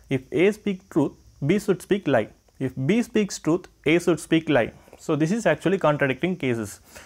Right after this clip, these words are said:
So A speak truth in seventy-five percent cases. So probability of A speaking truth is seventy-five percent.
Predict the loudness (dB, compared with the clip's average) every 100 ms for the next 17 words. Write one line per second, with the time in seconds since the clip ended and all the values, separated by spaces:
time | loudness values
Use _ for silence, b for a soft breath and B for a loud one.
0 | B -2 0 4 2 2 -2 -4 -4 -2
1 | -2 0 -2 2 2 2 2 0 0 -2
2 | -2 -2 -2 -2 -8 -14 -6 -6 0 2
3 | 2 2 0 -2 0 0 0 -2 -2 -2
4 | -2 -2 0 -2 2 2 2 0 -2 -2
5 | -4 -4 -10